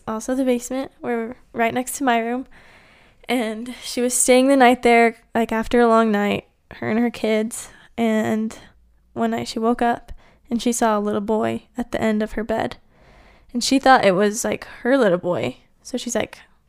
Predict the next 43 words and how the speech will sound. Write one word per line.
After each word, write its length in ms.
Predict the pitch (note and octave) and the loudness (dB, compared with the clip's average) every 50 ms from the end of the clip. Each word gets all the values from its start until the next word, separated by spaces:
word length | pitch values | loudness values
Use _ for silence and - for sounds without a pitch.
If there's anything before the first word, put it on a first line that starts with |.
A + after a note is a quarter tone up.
| _ _ - | _ _ -10
"Come 160 | - C4+ C#4+ | -6 -2 0
back 240 | E4 E4 E4+ E4 - | 2 0 0 -2 -4
to 100 | - D4+ | -2 0
bed. 360 | D#4 D4+ D4 C#4+ C#4 C#4 - - | 2 4 4 4 2 0 -4 -8
Come 160 | - C4+ C4 | -6 -4 -2
lay 120 | C4+ C#4 C4+ | -2 0 0
back 220 | C4+ C4 B3+ - | -2 -2 -4 -6
to 100 | - - | -10 -4
bed." 300 | - B3 A#3+ A#3 A#3 - - - - - - - _ _ _ _ _ _ _ _ - - | 0 0 0 0 -2 -8 -20 -20 -20 -20 -20 -20 _ _ _ _ _ _ _ _ -8 -2
And 540 | A#3+ A#3+ A#3 A3+ A3+ A3+ A3+ A3+ A3+ - - - _ _ _ _ _ _ _ _ _ - | 0 0 2 0 0 -4 -6 -8 -10 -12 -16 -20 _ _ _ _ _ _ _ _ _ -14
then 240 | A#3+ A3 A3+ A3+ A3+ | -6 -4 -2 -2 -2
she, 140 | - - A3 | -4 -4 -4
like, 200 | A3+ A3 - - | -4 -4 -2 -2
rolled 220 | A3 A3 G#3+ A3 | 0 0 0 -2
over, 220 | G#3 G#3 G3+ A3 | -2 -4 -2 -2
and 140 | A#3 A#3+ A3 | -2 -2 -2
she 120 | - - A3 | -2 -2 -2
realized 240 | G#3+ A3 A3 - | -2 -2 -2 -4
that 120 | - A3 A3 | -4 -6 -4
her 120 | A3 G#3+ | -4 -6
son 240 | - - A3+ G#3+ G3 | -4 -2 -2 -2 -2
was 100 | F#3+ G#3+ | -2 -4
actually 580 | - G#3+ - - - - A#3 A3+ A3+ A#3 - - - - | -6 -8 -8 -10 -8 -8 -8 -8 -8 -12 -16 -18 -12 -4
already 420 | - A#3 A#3 A3 G#3 G#3 G3+ G#3 G#3 | -2 0 0 0 0 -2 -4 -4 -4
in 140 | G#3 G#3 G3+ | -4 -4 -6
the 60 | G#3 | -4
bed. 400 | A#3 A3+ A#3 A#3 B3+ C#4 - - _ _ _ _ _ _ _ _ _ _ _ _ _ _ _ _ _ _ - | -4 -4 -2 -2 -2 -4 -6 -12 _ _ _ _ _ _ _ _ _ _ _ _ _ _ _ _ _ _ -14
And 100 | A#3+ A#3 | -12 -10
so, 140 | - - A#3+ | -6 -6 -4
like, 220 | A#3 A3+ A3+ A3 - | -4 -4 -4 -4 -4
she 180 | - - A#3 | -2 -2 0
looked 320 | A3+ A#3 B3 B3 - - - | 2 2 2 0 0 -4 2
back, 500 | A#3+ A#3 A#3 A#3 A#3+ A#3+ - - - _ _ _ _ _ _ _ _ _ _ _ - | 2 4 4 4 2 -2 -6 -12 -20 _ _ _ _ _ _ _ _ _ _ _ -4
and 440 | - G#3+ G#3 G3+ G3+ G3+ G3 G3 G#3+ | -2 0 0 0 0 0 -2 -2 -4
the 60 | A#3 - | -6 -10
figure 420 | - - G#3 G#3 G3+ G#3 G#3 G#3 | -4 -4 -4 -2 -2 -2 -2 -2
was 140 | G3+ G#3+ - | -4 -4 -4
still 220 | - - A3+ A3+ G#3+ | -4 0 0 0 2
there, 240 | G#3+ G#3 G#3 G#3 G#3 | 0 0 -2 -2 -4
just 200 | A#3 G#3+ - - | -4 -6 -10 -10
this 180 | - - - | -10 -8 -8
little 160 | B3 B3 C4 B3 | -4 -4 -2 0
boy. 400 | B3+ A#3+ A#3 A3+ A3 A#3 A#3 | 0 2 2 2 0 -2 -6